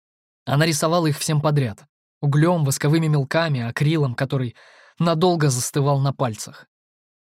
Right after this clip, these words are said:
Фри пыталась запечатлеть воспоминания, страшась, что они могли вновь исчезнуть и забрать вместе с собой шанс получить ответы. Хранители связаны с исчезновением её памяти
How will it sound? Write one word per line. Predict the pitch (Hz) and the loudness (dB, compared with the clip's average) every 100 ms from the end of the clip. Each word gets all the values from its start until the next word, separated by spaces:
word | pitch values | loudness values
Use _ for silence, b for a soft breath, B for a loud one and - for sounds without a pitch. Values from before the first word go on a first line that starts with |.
| _ | _
Фри | - 175 | -2 0
пыталась | 156 156 160 135 | 2 0 0 0
запечатлеть | 135 - - 147 165 147 | -2 -4 -6 -4 -2 -2
воспоминания, | 127 - 139 143 160 127 104 98 _ | -4 -4 -2 0 0 -2 -6 -10 _
страшась, | - - 135 - 156 151 | -10 -4 -4 -2 -2 -2
что | - - | -4 -6
они | 117 123 117 127 | -4 -4 -6 -4
могли | 147 151 156 | -2 2 2
вновь | 151 165 156 - | 2 2 -2 -4
исчезнуть | 143 - 170 156 139 127 | -6 -2 -2 0 -2 -2
и | 123 | -4
забрать | 120 143 151 160 151 | -2 0 2 0 0
вместе | 135 123 131 | -4 -4 -6
с | |
собой | - 135 131 156 | -4 -2 0 0
шанс | - 135 135 | 0 -2 -2
получить | - 131 - 117 | -4 -4 -4 -6
ответы. | 123 135 131 - 104 _ _ _ _ | -4 -2 -2 -4 -18 _ _ _ _
Хранители | - 156 160 180 160 135 | -2 0 2 0 0 -2
связаны | - 151 160 143 127 | 0 0 0 0 -2
с | - | -2
исчезновением | 139 - 139 139 151 151 135 | -4 -2 0 2 2 2 2
её | 135 135 | 0 -2
памяти | 127 156 123 104 101 | 0 -2 -2 -6 -12